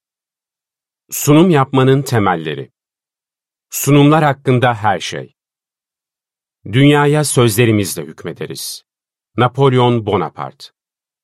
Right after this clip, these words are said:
Sunum, vermek istediğiniz mesajı karşınızdaki gruba iletmenin ve iki taraflı bir diyaloğa girmenin güçlü bir yolu olabilir.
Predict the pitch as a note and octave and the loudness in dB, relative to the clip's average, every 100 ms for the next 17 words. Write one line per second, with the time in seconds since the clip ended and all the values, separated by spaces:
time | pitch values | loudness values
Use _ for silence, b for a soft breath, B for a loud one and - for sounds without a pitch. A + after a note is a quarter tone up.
0 | _ _ _ _ - - D#3 F3 G3+ - | _ _ _ _ -18 -6 2 2 2 -2
1 | _ - G#2+ A2 E3+ F3 - C#3 B2 B2 | _ -4 -2 2 0 0 -2 -2 0 0
2 | B2+ A2+ A2+ - G#2+ A#2 A#2 - A2 G#2 | 0 0 0 0 -2 0 -2 -2 -2 -2
3 | - A2+ G2+ A2+ D#3+ A#2+ A#2 A2+ F#2+ F#2 | -2 -2 -2 -6 -6 -4 -2 -2 -6 -6
4 | E2+ - D2+ D2+ C3+ _ B B G#2+ - | -6 -6 -8 -6 -6 _ B B -4 -4
5 | G2+ - F3 D3 C#3 - C3 A#2+ A2 G#2 | -6 -6 -2 0 0 -2 -4 -4 -4 -2
6 | G#2+ A2 A2 A2+ G#2+ G2+ G2+ G#2 F#2+ D#2+ | 0 2 2 0 -2 -2 -2 -2 -4 -6
7 | F#2+ - D#3 C#3 A#2+ A2+ G#2+ C3 E2+ G2+ | -8 -6 -4 -2 0 2 0 -2 -6 -10
8 | C3 - | -18 -20